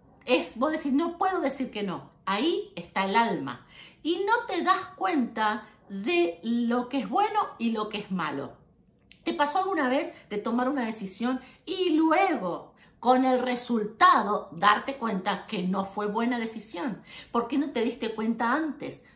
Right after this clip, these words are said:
Porque el alma estaba li-, liderando. El alma no escucha la voz de Dios, sino que es el espíritu, y el espíritu escucha la voz de Dios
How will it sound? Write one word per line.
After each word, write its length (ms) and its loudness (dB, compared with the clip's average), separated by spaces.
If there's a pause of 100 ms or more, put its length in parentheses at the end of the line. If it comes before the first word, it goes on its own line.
(160)
Porque 360 -4
el 160 2
alma 440 2
estaba 460 -6
li-, 380 -8
liderando. 800 -4
El 260 0
alma 500 0
no 240 2
escucha 560 -4
la 140 -4
voz 180 -10
de 120 -12
Dios, 400 -12 (340)
sino 480 0
que 260 0
es 160 0
el 140 -2
espíritu, 720 -4
y 160 -2
el 140 -2
espíritu 680 -6
escucha 640 -4
la 80 -2
voz 160 -4
de 140 -4
Dios 260 -6